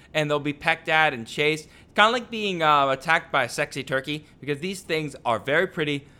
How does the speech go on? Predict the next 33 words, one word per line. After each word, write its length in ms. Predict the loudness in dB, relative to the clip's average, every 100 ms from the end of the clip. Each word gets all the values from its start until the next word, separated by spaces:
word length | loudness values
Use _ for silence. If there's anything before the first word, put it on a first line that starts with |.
| -20 -14
but 120 | -8
they 100 | 0
are 140 | 0
still 220 | 0 -2 0
birds, 420 | 4 2 0 -14 -20 -20 -20 -12
and 140 | -8
birds 280 | -6 -8 -10
are 60 | -12
scary. 520 | -10 -12 -16 -18 -20 -20 -20 -20 -20 -20 -20 -20 -2
Now, 220 | -2 -2 -10 -12 2
obviously, 440 | 4 4 -2 -6
security 640 | -10 -12 -6 -4 -2 -4 -6
isn't 220 | -6 -4
the 120 | -6
only 320 | 0 0 0 -4
thing 240 | -6 -4
we've 200 | -6 -4
used 220 | -6 -4
animals 420 | -4 -2 -2 -6
for. 340 | -6 -2 -2 -4 -14 -2
Pest 260 | -2 -2 -6
control. 500 | -6 -2 -4 -4 -14 _
Another 400 | -6 2 4 4
huge 360 | -2 -4 -8 -6
thing 200 | -6 -4
we've 200 | -6 -4
needed 320 | -4 -4 -2
animals 440 | -2 -2 -2 -4 -6
for, 240 | -4 -4
for 140 | -2
a 80 | -4
long 220 | -4 -6
time. 260 | 0 0